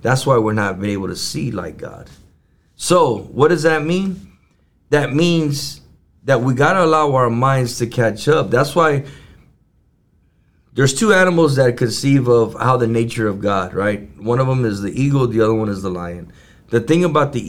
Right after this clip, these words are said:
eagle, it's able to see its prey within six to seven miles, eight miles.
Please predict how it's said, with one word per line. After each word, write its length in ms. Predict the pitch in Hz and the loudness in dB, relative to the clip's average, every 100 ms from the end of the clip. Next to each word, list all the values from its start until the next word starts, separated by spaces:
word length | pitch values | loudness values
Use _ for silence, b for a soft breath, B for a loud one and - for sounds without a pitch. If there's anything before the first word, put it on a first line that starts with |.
| 143 | -2
eagle, 320 | 151 123 110 | 2 2 2
it's 180 | 117 110 | 0 0
able 240 | 135 147 | 0 0
to 100 | 135 | -2
see 300 | 117 - 143 | -2 -2 0
its 100 | 117 | 0
prey 340 | - - 147 135 | -4 0 2 2
within 280 | 110 110 101 | 0 -2 -4
six 340 | - 123 - | -6 -8 -8
to 80 | 104 | -10
seven 300 | - 104 104 | -4 -2 -2
miles, 380 | 98 104 98 95 | -2 0 -2 -2
eight 160 | 101 | -4
miles. 520 | 98 104 101 92 - | -2 -2 -2 -6 -12